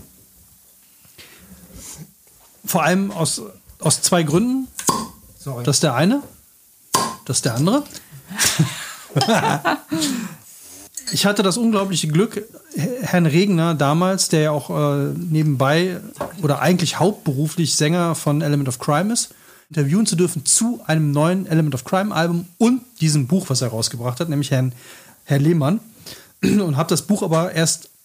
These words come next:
Speaker 1: bekommen, einen Tag, bevor ich das Interview in Berlin hatte, und bin dann mit dem Zug von Köln nach Berlin gefahren und habe auf dieser, das waren, glaub ich, vier oder fünf Stunden,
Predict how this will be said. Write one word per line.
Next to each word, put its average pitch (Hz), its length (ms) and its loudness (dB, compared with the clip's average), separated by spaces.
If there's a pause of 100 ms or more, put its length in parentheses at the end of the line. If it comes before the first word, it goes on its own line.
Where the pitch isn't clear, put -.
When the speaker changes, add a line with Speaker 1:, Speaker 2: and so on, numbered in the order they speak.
(120)
Speaker 1:
bekommen, 226 720 0
einen 190 260 2
Tag, 175 280 0
bevor 170 220 0
ich 160 80 0
das 147 100 0
Interview 175 320 2
in 131 80 2
Berlin 123 300 0
hatte, 226 340 0 (180)
und 127 220 -2
bin 185 240 4
dann 190 360 2 (100)
mit 139 160 -2
dem 135 100 0
Zug - 320 0
von 143 160 0
Köln 165 220 2
nach 147 100 0
Berlin 156 300 0
gefahren 220 340 0 (320)
und 131 100 0
habe 160 220 2
auf 156 220 0
dieser, 151 200 2
das 127 140 -2
waren, 135 100 0
glaub 127 120 2
ich, 120 60 -6
vier 165 160 2
oder 139 60 2
fünf 123 200 -2
Stunden, 190 380 0